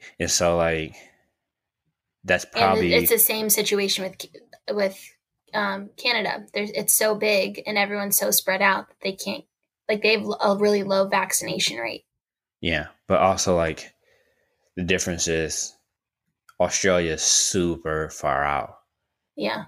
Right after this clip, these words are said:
Speaker 2: it's an island.
Speaker 1: Right. So it's easier for them to go into lockdown and be like, "Nah, don't come over here," because it's hard to get over there in the first <laughs> place,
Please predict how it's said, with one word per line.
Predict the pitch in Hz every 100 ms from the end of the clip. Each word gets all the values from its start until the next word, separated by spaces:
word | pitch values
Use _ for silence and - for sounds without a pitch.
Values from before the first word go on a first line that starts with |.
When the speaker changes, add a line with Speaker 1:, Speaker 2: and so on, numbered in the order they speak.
| _
Speaker 2:
it's | -
an | -
island. | 208 104 101
Speaker 1:
Right. | 87 85 82 -
So | 92
it's | 85 - -
easier | 87 90 92 90 80 80 73
for | - 80
them | 80 80 78
to | - - 73
go | 69 73 71
into | 69 -
lockdown | 76 73 73 73 73 73
and |
be | 73 73
like, | 69 69 69
"Nah, | 65 73 71 71
don't | 71 -
come | 76
over | 78 78
here," | 76 73 69 76 - - _ _ _ _ -
because | 80 82 78 76 - - - _ _ _ _ _ _ _ _ _ _ _ _ _
it's | - 104 -
hard | - 87 90 87
to |
get | 82
over | 87 87
there | 87 85
in | 78
the |
first | - 90 -
<laughs> |
place, | - - - -